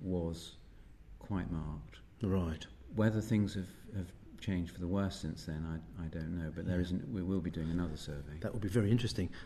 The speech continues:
Speaker 2: I mean, speaking on an informal basis to P Q managing colleagues up and down the land, the impression is that somewhere in the region of thirty, forty, sometimes fifty percent of P Q beds are occupied by people who don't fulfil, I think, the Dominic Beer criteria for acute disturbance.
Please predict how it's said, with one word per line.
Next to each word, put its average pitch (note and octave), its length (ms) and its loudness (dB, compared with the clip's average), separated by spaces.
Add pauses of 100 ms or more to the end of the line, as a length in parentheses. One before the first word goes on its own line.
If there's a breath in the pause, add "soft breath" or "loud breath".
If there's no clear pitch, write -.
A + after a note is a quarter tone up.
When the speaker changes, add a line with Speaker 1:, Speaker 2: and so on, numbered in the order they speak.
Speaker 2:
I A#2 40 10
mean, A#2 100 12
speaking A2+ 720 10 (140)
on A2 120 6
an G#2 80 8
informal A#2 340 10
basis F#2 360 4
to - 100 -2
P A#2+ 180 6
Q G#2 180 6
managing F#2 340 6
colleagues G2 300 4
up G2+ 140 2
and F#2 80 2
down F#2 200 4
the F2+ 80 4
land, G2 380 4
the G2+ 100 4
impression G#2+ 400 4
is G2 100 4
that F#2+ 120 0
somewhere A#2 280 8
in G#2+ 100 8
the G2 60 4
region G2+ 260 6
of F#2 80 2
thirty, A2 360 4
forty, A2 300 4
sometimes G#2+ 380 2
fifty D#3 440 2
percent A#2 380 2
of F2+ 80 -2
P G#2+ 160 0
Q G2+ 180 0
beds G#2 340 2 (480 loud breath)
are G#2+ 80 6
occupied A#2+ 420 4
by G2 120 2
people - 280 -2
who A2 80 4
don't A#2 260 6
fulfil, G#2+ 440 6 (320 loud breath)
I G2 60 0
think, A#2 140 8
the A2 60 4
Dominic A2 400 8
Beer A#2 180 12
criteria F#2+ 580 6
for G2+ 140 0
acute - 380 0
disturbance. A2+ 800 2